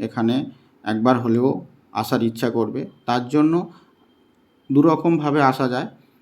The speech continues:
একটা হচ্ছে এখানকার সরকারি বা বেসরকারি বাস প্রতিদিন পুরী থেকে একেবারে কর্ণাটক পর্যন্ত আসে। সকালবেলা এখানে গাছে উঠে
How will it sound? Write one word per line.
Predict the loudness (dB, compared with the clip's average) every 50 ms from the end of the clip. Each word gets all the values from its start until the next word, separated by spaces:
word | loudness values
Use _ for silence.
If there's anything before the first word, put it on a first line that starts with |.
| _ _ -20 _ _ -8
একটা | -8 -8 -4 0 0
হচ্ছে | 0 2 2 0 0
এখানকার | 0 2 0 2 2 0 -2
সরকারি | -2 -4 -4 -4 -2 0 2 2 4
বা | 4 4 2
বেসরকারি | 2 0 -2 -2 -2 -4 -4 -2 -2 0 0 0
বাস | 0 0 0 -2 -2 -4 -6 -6
প্রতিদিন | -6 -4 -4 -4 -2 0 0 0 0 -2 -6 -14 -20 -20 -20 -20 _ _ _ _ _ _ _ _ _ _ _ _ _ _ _
পুরী | 4 6 6 6 6
থেকে | 4 2 0 0 0 -2 -4 -6 -12 -20 _ _ _ _ _ _ _ _ _ _ -12
একেবারে | -10 -6 -4 -2 0 0 2 2 2 2 0 -2 -6 -16 -16 _
কর্ণাটক | -2 0 2 2 2 2 0 0 0 -2
পর্যন্ত | -2 -2 0 0 0 0 0 0 -2 -6 -8 -8 -12 -18 _ -8
আসে। | -8 -8 -8 -8 -12 -14 -16 -18 -20 -20 _ _ _ _ _ _ _ _ -20 -20 -20 -20 _
সকালবেলা | -14 -8 -4 0 2 2 4 4 4 4 6 4 4 2 -2 -10 -14 -12
এখানে | -6 -2 0 0 0 0
গাছে | 0 0 -2 -2 0 2 2
উঠে | 4 4 2 2 2 0 0 0 -4